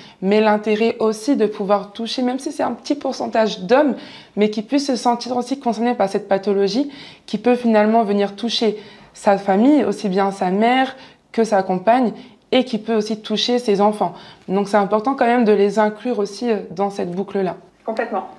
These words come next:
Speaker 2: Moi, mon gynécologue m'a dit, « Vous voyez, euh, euh, Sandrine, dans une salle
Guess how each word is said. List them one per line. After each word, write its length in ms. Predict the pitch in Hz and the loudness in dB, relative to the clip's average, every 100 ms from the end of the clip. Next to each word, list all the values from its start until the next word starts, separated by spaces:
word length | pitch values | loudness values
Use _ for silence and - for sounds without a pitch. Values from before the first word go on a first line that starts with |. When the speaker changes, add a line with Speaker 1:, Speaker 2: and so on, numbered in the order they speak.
| - - - 208 | -20 -20 -6 -2
Speaker 2:
Moi, 100 | 226 | -2
mon 80 | |
gynécologue 440 | 233 233 226 226 254 | -2 -2 0 0 0
m'a 100 | 208 | -4
dit, « 140 | 208 | -4
Vous 60 | 233 | -4
voyez, 300 | 208 196 226 | -4 -2 0
euh, 720 | 208 175 165 165 160 160 156 160 170 190 185 _ - - - _ _ - - - | 2 2 2 0 -2 -4 -6 -8 -12 -14 -18 _ -20 -20 -20 _ _ -20 -10 -2
euh, 600 | 160 143 - 190 - - | 0 0 0 0 2 -2
Sandrine, 460 | - 185 185 240 196 180 | 0 0 2 2 0 0
dans 140 | 180 | 0
une 140 | 185 190 | 2 0
salle 240 | 202 | 0